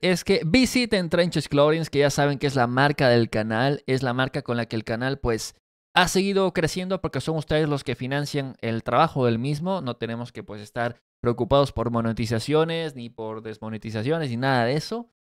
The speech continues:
Am, y pues son ustedes los que mantienen a flote este canal con Trenches Clothing y sus productos. Recuerden que hay más de setenta diseños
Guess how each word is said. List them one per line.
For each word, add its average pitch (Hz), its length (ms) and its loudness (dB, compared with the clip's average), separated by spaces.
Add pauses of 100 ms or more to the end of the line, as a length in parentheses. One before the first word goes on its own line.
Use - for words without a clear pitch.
Am, 135 260 -4
y 175 100 -8
pues 175 140 -8
son 208 140 -4
ustedes 190 300 -2
los 170 120 -4
que 160 100 -8
mantienen 151 360 -4
a 135 60 0
flote 151 460 -4
este 127 220 -6
canal 113 480 -4
con 110 240 -10
Trenches 117 360 -10
Clothing 120 320 -2
y 113 180 -6
sus 107 180 -8
productos. 165 500 -4
Recuerden 131 520 0
que - 80 0
hay 131 140 4
más 147 340 0
de 160 80 -2
setenta 160 560 -4
diseños 151 540 -4